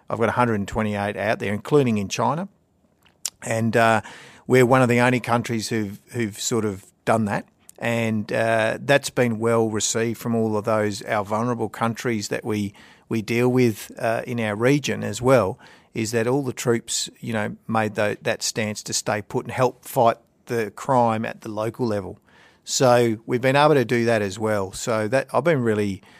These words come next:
um, it was quite amazing 'cause we brought a lot of the families home and a lot of the officers stayed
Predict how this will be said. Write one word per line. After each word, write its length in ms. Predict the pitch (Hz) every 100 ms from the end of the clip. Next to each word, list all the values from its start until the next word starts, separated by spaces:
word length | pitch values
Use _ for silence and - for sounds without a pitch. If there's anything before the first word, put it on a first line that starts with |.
| - _ -
um, 280 | 107 101 - - -
it 320 | - - 120
was 120 | 107
quite 240 | - 139
amazing 460 | 117 107 107 98 92
'cause 140 | 110
we 120 | 110 107
brought 260 | 135 120
a 40 | 113
lot 100 | 113
of 80 |
the 60 | -
families 400 | - 113 101 -
home 380 | 113 107 143 196
and 200 | 113 104
a 20 |
lot 200 | 107 110
of 60 | 104
the 120 | 104
officers 400 | 101 - 101 95
stayed 420 | - 110 101